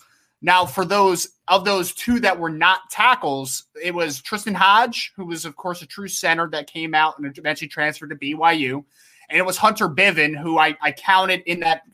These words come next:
ca-, territory as well because, you know, he played offensive tackle but also had played in the interior in high school.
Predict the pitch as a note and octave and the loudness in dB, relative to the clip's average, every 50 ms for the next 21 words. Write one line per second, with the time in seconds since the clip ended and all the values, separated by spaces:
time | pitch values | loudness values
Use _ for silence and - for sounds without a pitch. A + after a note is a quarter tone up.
0 | _ _ _ - A#3 G#3+ - D#3+ - - F3+ E3 E3 - - E3+ E3 D#3 D3 C3+ | _ _ _ -12 -10 -10 -10 -12 -8 -4 -4 -2 -4 -4 -6 -4 -4 -4 -4 -2
1 | D3+ F3+ E3+ E3 D#3+ E3 D#3 D3 D#3 D#3 D3 C#3 - D3+ C#3+ C#3+ C#3+ C#3+ D3 D3+ | 0 4 4 4 4 4 0 -4 -4 -4 -4 -4 -4 -4 -2 -2 -4 -4 -6 -10
2 | C#3+ - - D#3+ D#3 D3+ D3+ C#3+ C#3+ D3 D3+ D3+ - D#3+ C#3 - - - E3 D3+ | -10 -6 -2 0 2 2 2 2 0 0 0 0 -2 -6 -10 -8 -2 2 4 4
3 | D3+ D#3 C#3+ D3+ - C#3+ D3 D3+ - - D3 C#3 C#3+ C3+ C3 - _ F3+ E3 D#3 | 4 2 -2 -12 -8 -4 -4 -4 -4 -6 -10 -10 -10 -10 -12 -8 _ -2 -2 0
4 | D3 C#3 C3 C3+ _ _ _ _ _ _ _ - D#3+ E3+ E3 D#3 D#3 D3+ C#3+ C3+ | 0 -2 -4 -8 _ _ _ _ _ _ _ -2 -2 0 0 0 -2 -2 -2 -2
5 | B2+ - E3 D3+ D3 C#3 B2+ A#2+ A#2+ D3 D#3 D#3 C#3+ - - - - - - | -4 -4 -4 -2 -2 -2 -2 -2 -2 -2 -2 -2 -4 -6 -10 -12 -16 -20 -20